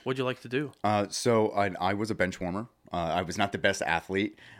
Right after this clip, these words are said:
Speaker 2: Uh, I was actually better at pickup games, uh,
Speaker 1: Okay.
Speaker 2: but, uh, d-, d-, you know, for football, flag football, or even in gym. But I was a bench warmer. I played football, tore my A C L my sophomore year. So I played football all through middle school,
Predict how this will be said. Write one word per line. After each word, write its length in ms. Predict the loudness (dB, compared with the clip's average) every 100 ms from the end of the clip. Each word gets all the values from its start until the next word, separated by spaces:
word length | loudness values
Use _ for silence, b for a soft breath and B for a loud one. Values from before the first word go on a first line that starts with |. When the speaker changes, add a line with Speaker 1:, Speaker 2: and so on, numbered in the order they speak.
| B -2
Speaker 2:
Uh, 540 | 0 2 2 0 0
I 80 | 2
was 100 | 4
actually 220 | 4 4
better 520 | -2 0 4 6 4
at 200 | 2 0
pickup 360 | 0 0 -2 -4
games, 460 | -6 -6 -8 -8 -6
uh, 380 | -4 -4 -4
Speaker 1:
Okay. 180 | -6 -6 0
Speaker 2:
but, 240 | 0 0
uh, 240 | -2 -4
d-, 140 | -6 -10
d-, 160 | -10 -8
you 100 | -6
know, 140 | -8 -6
for 180 | -8 -8 -14 _ -20 -6
football, 380 | -4 -2 -4
flag 300 | -2 -4 -6
football, 420 | -6 -6 -4 -4 -4
or 160 | -6 -8
even 240 | -8 -8
in 100 | -8
gym. 360 | -4 -4 -4 -8 B B
But 100 | 0
I 20 |
was 100 | 2
a 60 | 2
bench 180 | 0 0
warmer. 140 | 0
I 20 |
played 220 | 0 -2 0
football, 540 | -2 0 2 2 -2 -12 -18
tore 160 | -6 -4
my 100 | -2
A 120 | -4
C 220 | -4 -6
L 120 | -6 -6
my 100 | -6
sophomore 420 | -4 -4 -6 -8
year. 420 | -6 -6 -6 -10 b b b b _ _ _ _ _ _ _ -18
So 160 | -8 -6
I 40 |
played 200 | -2 -2
football 500 | 0 -2 -2 -2 -6 -4
all 140 | -4
through 140 | -4
middle 180 | -6 -6
school, 440 | -8 -6 -6 -8